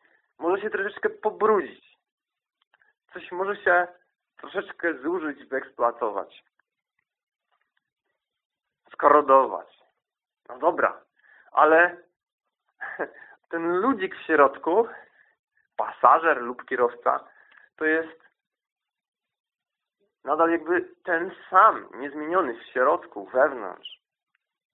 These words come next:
To jest osoba, która jedyne co robi, to zbiera doświadczenia, kolekcjonuje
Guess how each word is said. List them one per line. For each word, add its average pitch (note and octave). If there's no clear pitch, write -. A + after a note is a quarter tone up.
To C3+
jest E3
osoba, D#3
która E3
jedyne D#3+
co F3+
robi, E3+
to D#3+
zbiera D3
doświadczenia, E3
kolekcjonuje D3